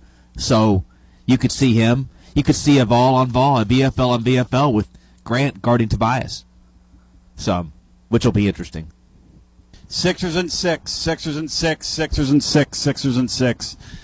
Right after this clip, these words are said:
Speaker 2: Sixers and six. I'm gonna burn it right into Brian's brain. eight six five, two hundred, five four zero two if you wanna join.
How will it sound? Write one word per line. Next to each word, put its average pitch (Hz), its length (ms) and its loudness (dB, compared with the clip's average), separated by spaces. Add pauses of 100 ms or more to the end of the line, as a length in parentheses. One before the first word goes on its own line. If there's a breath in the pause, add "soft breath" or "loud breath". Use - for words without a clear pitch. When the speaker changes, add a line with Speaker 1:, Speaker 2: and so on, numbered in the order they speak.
(200 loud breath)
Speaker 2:
Sixers 147 540 0
and 127 140 0
six. - 420 -4
I'm 135 80 2
gonna 135 120 2
burn 131 300 2
it 127 60 0
right 127 240 0
into 120 160 2
Brian's 113 420 0
brain. 110 680 0 (920 soft breath)
eight 165 220 2
six - 300 0
five, 165 400 2
two 156 220 4
hundred, 147 380 2
five 143 340 0
four 139 320 4
zero 131 320 2
two 147 280 4
if 113 140 -2
you 131 120 6
wanna 120 200 4
join. 127 640 2